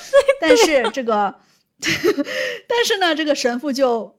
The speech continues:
Speaker 2: 哎，很好的控制住了他，没有让他往奇怪的方向发展。他说：“不，不，不，不，不，不需要，不需要，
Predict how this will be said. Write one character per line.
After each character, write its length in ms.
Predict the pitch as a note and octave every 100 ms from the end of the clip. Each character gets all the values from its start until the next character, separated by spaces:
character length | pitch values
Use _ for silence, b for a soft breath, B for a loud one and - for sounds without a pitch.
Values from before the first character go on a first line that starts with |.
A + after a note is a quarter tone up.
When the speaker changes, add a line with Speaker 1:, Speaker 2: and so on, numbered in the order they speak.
| -
Speaker 2:
哎， 300 | A3 C#4+ B3+
很 200 | - A#3
好 200 | C#4 A3+
的 120 | G#3 A3+
控 280 | - E4+
制 140 | B3+ C4
住 140 | A#3+
了 100 | G#3
他， 260 | G#3 A3+ G#3+
没 140 | A3
有 80 | E4+ F4+
让 160 | C4+
他 100 | C#4+
往 160 | B3+ A3
奇 220 | - A#3+
怪 120 | B3
的 80 | A#3
方 160 | A3+ A3+
向 140 | G#3+
发 160 | G#3+ G#3
展。 160 | G3+ b b b
他 80 | A3+
说 160 | A3 G#3+
：“不， 120 | A#3
不， 140 | G#3
不， 180 | G3+ G#3
不， 100 | G3+
不， 160 | G#3 G3
不 160 | G3
需 160 | A3 B3
要， 120 | G3+
不 120 | F#3+
需 160 | G3+ -
要， 180 | F#3+